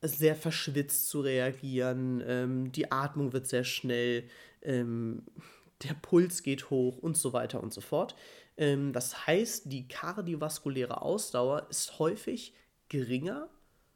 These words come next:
als die Belastungsgrenze von, ja, dem eigentlichen orthopädischen Problem.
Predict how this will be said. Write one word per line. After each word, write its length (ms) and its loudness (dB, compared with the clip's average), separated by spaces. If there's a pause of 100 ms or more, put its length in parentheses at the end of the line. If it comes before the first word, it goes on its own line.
(180)
als 520 -2
die 120 -4
Belastungsgrenze 1200 -2
von, 640 -4 (520)
ja, 160 -2
dem 280 0
eigentlichen 560 0
orthopädischen 640 -2
Problem. 480 -6